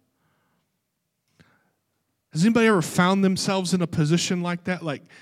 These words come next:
"Hey, hey, Jesus, you see all this going on, right?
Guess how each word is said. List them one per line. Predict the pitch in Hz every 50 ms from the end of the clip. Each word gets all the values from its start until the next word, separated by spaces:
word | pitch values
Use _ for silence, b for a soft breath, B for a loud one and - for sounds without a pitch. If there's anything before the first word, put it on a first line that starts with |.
| b b b b b b b b
"Hey, | _ - 202 214 196 180 - - _
hey, | _ 175 175 175
Jesus, | 156 175 190 190 165 160 160 -
you | 170 165
see | - - - 202 196
all | 180 170 165
this | 160 160 160 -
going | - - 170 165 156 147
on, | 156 165 165 151 139
right? | 135 139 147 156 151 -